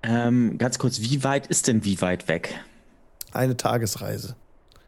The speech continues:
Speaker 1: Oh, so weit weg.
Speaker 2: Am
Speaker 1: Das ist
Speaker 2: Horizont.
Speaker 1: bestimmt sehr weit weg.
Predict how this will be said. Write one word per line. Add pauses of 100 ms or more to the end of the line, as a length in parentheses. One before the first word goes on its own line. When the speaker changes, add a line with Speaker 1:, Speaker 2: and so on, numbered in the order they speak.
(320)
Speaker 1:
Oh,
so
weit
weg. (1300)
Speaker 2:
Am
Speaker 1:
Das
ist
Speaker 2:
Horizont.
Speaker 1:
bestimmt
sehr
weit
weg.